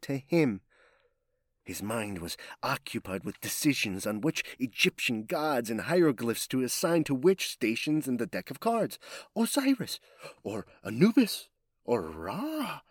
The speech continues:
or Isis. And what does an Egyptian sword look like? Questions and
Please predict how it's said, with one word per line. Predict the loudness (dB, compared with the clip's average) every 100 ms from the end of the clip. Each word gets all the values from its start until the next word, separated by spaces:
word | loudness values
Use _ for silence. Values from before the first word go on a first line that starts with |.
| _ -20 -16
or | -6 -2 -2 -4
Isis. | -4 0 2 0 -2 -2 -2 -6 -8 _ _ _ _ _ _ _ -20 -6
And | 2 4
what | 4 -2 0
does | 4 4 2
an | -4 -2 -2 -4
Egyptian | -6 -2 -2 0 0 0
sword | 0 -2 0 0 -2
look | -2 -4 -6
like? | -8 -10 -14 -20 _ _ _ _ _ _ _ _
Questions | 2 2 2 -2 -6 -4 -4 -4
and | -6